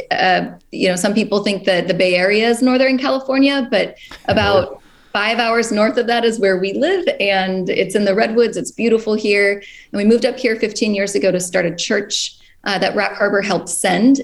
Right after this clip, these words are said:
And so that was really incredible to be a part of that. And, uh,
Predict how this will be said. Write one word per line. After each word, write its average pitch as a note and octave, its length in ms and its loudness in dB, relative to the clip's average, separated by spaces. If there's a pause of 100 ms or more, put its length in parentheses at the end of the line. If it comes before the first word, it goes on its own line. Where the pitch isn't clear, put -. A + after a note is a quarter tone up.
And F3+ 200 -2
so F#3+ 160 -2
that F#3+ 160 -2
was F3 180 -6
really F3 400 -2
incredible F3+ 420 -4
to E3+ 80 -4
be F3 120 -2
a E3+ 40 -2
part F3 200 -6
of E3 60 -2
that. - 260 -6 (840)
And, F#3+ 320 0
uh, F#3 380 -4